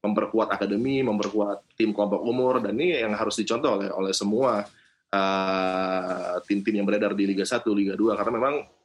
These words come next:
di era pandemi pun, eh, dengan financial difficulties ini adalah menjadi solusi yang terbaik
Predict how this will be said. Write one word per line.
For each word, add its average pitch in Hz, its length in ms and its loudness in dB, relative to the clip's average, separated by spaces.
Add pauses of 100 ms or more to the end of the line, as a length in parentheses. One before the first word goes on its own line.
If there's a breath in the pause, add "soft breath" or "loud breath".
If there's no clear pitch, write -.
di 104 80 0
era 107 160 2
pandemi 101 380 0
pun, 156 320 0
eh, 101 360 0
dengan 104 240 -2
financial 101 540 -2
difficulties 104 800 -2
ini 131 160 0
adalah 110 180 0
menjadi 104 220 0
solusi 101 380 0
yang 113 80 -4
terbaik - 400 -2